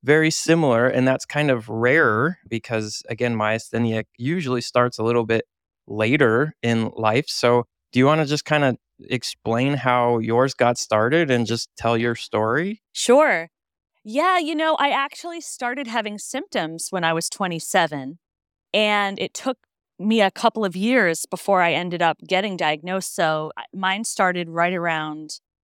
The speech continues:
Speaker 2: twenty-seven, and what my neurologist eventually told me, I'm skipping ahead, is that it's very common for women to develop myasthenia gravis in their childbearing years.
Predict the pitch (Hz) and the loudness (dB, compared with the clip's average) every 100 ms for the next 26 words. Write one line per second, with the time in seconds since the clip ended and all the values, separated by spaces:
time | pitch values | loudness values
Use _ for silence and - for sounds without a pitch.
0 | _ _ _ - 254 233 - 262 240 226 | _ _ _ -6 -2 -2 0 0 0 -4
1 | 208 196 233 - _ _ _ _ 202 208 | -4 0 2 0 _ _ _ _ -4 -2
2 | 214 214 208 - - 220 247 302 294 226 | 0 0 -2 -4 -2 4 4 4 2 -2
3 | - 202 202 - 185 - 220 208 175 160 | -4 -6 -6 -6 -6 -2 -4 -4 -6 -6
4 | 165 - 214 185 175 202 226 175 - 185 | -6 -6 -6 -4 -2 2 2 0 -2 -4
5 | 180 - 180 220 220 208 - 190 196 220 | -4 -6 -2 0 0 -4 -2 0 0 -2
6 | 220 - 180 156 170 190 220 269 294 - | -6 -6 -6 -4 -4 -2 0 -2 -2 -6
7 | _ _ - - 185 196 160 175 185 196 | _ _ -6 -4 2 0 4 4 4 0
8 | _ - _ _ _ _ - 196 190 - | _ -20 _ _ _ _ -2 0 2 0
9 | 220 202 185 180 202 269 - 196 185 175 | -4 -2 2 2 2 0 -2 -6 -2 -2
10 | 165 - 190 175 170 165 151 156 156 156 | -2 -2 0 0 0 -2 -4 -4 -6 -6
11 | 127 110 - - | -8 -10 -10 -12